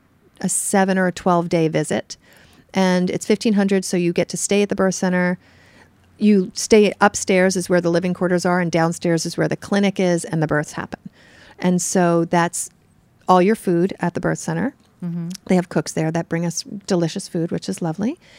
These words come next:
Speaker 1: And they have clean water for us. And there's one bathroom for all of the people, all the volunteers, and the midwives that live at the birth center.
Speaker 2: Okay.
Speaker 1: And they live there and take one week off a month and go back to their village, wherever they're from, to visit their families.
Speaker 2: Okay.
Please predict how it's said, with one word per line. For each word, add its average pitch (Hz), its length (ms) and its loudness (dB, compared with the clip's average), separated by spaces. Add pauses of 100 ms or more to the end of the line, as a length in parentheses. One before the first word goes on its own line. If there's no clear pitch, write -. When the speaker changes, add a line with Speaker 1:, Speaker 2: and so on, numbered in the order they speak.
(180)
Speaker 1:
And 190 300 2
they 185 100 4
have 180 400 -4
clean 190 320 0
water 165 240 0
for 175 260 -2
us. - 300 -8 (380)
And 185 180 0
there's 180 180 0
one 180 220 2
bathroom 196 640 -2 (280)
for - 280 0
all 170 180 2
of 175 100 -2
the 170 80 0
people, 170 280 -2
all 175 180 0
the 170 80 -4
volunteers, 170 600 0
and 170 260 0
the 170 60 2
midwives 170 380 0
that - 180 -6
live 165 180 0
at 156 120 -4
the - 60 -2
birth 151 180 -2
center. 220 340 -6 (220)
Speaker 2:
Okay. 190 100 -14
Speaker 1:
And 190 160 4
they 196 80 2
live 175 280 0
there 151 320 0 (300)
and 175 160 0
take 170 200 -2
one 170 240 0
week 160 180 -2
off 151 220 -2
a - 20 -2
month 151 300 -4
and 156 100 -4
go 147 140 -2
back 147 240 -4
to 156 80 -2
their 143 100 0
village, 151 300 -4
wherever 147 180 -4
they're 156 140 -4
from, - 340 -6 (320)
to - 80 -4
visit 160 300 -4
their - 80 -6
families. - 560 -10 (180)
Speaker 2:
Okay. 254 260 -12